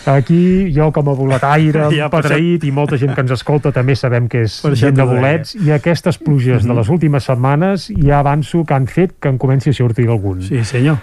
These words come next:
Speaker 1: Ah,
Speaker 2: Mhm.
Speaker 1: i fins aquí, i, i
Speaker 2: Però
Speaker 1: ja
Speaker 2: al
Speaker 1: està.
Speaker 2: principi Ripollès, és més,
Speaker 1: Sí,
Speaker 2: més
Speaker 1: cap al
Speaker 2: amunt. Aquí és
Speaker 1: Ripollès,
Speaker 2: d'hora,
Speaker 1: però
Speaker 2: eh?
Speaker 1: vaja, però
Speaker 2: Aquí és
Speaker 1: Déu-n'hi-do,
Speaker 2: d'hora.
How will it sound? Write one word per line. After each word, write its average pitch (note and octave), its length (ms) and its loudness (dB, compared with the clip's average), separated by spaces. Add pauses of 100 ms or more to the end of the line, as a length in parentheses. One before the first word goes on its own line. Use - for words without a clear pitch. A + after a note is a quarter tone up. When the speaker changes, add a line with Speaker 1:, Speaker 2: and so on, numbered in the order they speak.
(160)
Speaker 1:
Ah, G#2+ 500 2 (120)
Speaker 2:
Mhm. C3 220 2
Speaker 1:
i B2+ 40 4
fins A#2+ 240 0
aquí, A#2+ 220 0
i, C3 720 0
i - 20 -2
Speaker 2:
Però D#3+ 60 4
Speaker 1:
ja - 20 4
Speaker 2:
al C#3 80 2
Speaker 1:
està. - 40 -8
Speaker 2:
principi C3+ 380 0
Ripollès, G2+ 640 -4
és G2 160 -6
més, G2+ 160 -2
Speaker 1:
Sí, G#2 60 -2
Speaker 2:
més A#2 180 2
Speaker 1:
cap G#2+ 160 -2
al A2+ 60 2
Speaker 2:
amunt. G#2+ 180 0
Aquí A2 80 2
és G#2+ 60 0
Speaker 1:
Ripollès, B2+ 380 2
Speaker 2:
d'hora, C3 260 -4
Speaker 1:
però A#2+ 80 -2
Speaker 2:
eh? A#2+ 40 0
Speaker 1:
vaja, G#2 460 -2
però A2+ 380 2
Speaker 2:
Aquí A2+ 100 0
és F#3 60 2
Speaker 1:
Déu-n'hi-do, C#3+ 260 2
Speaker 2:
d'hora. G2 200 -4